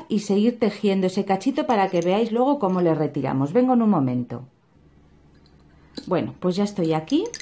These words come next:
Ahora mismo me toca hacer una unión de guías, que tengo que poner unos alfileres de estos grandotes porque el hilo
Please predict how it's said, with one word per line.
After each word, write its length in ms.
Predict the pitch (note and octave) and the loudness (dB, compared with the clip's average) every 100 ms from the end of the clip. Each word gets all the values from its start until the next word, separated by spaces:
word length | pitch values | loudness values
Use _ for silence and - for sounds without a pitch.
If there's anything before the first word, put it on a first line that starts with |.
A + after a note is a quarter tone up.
| - - | -14 -6
Ahora 180 | F#3 F3+ | -4 0
mismo 280 | E3+ E3 D#3+ | -2 -2 -2
me 100 | D#3 | -2
toca 200 | E3 D#3 | -4 -6
hacer 280 | D3+ E3+ | -4 -4
una 180 | E3+ D#3 | -2 -2
unión 380 | D3 D3+ D#3 D3 | 0 0 0 -2
de 120 | C#3 | -2
guías, 680 | D#3 B3 C4 E4 G#4+ - - - - _ _ _ _ - - - - - - - - - - - - - | -2 0 0 -2 -6 -14 -20 -20 -20 _ _ _ _ -20 -20 -18 -18 -18 -20 -20 -20 -20 -20 -20 -20 -6
que 120 | E3+ | -4
tengo 320 | F3+ F3+ E3 | -2 -2 -2
que 100 | E3 | -2
poner 280 | F3 F3+ F3+ | -2 -2 0
unos 300 | F#3 F3+ F#3 | -2 -4 -2
alfileres 600 | F3 F3 F3+ F#3+ F#3+ E3 | -2 -2 -2 0 0 -2
de 60 | F3+ | -4
estos 280 | F3+ F#3 | -4 -6
grandotes 600 | F3+ E3+ E3 F#3+ F#3+ F3+ | -4 -4 -4 -4 -6 -8
porque 300 | - F3 - | -6 -6 -4
el 120 | E3 E3+ | -2 0
hilo 360 | G3+ G#3+ G3 | 0 0 -2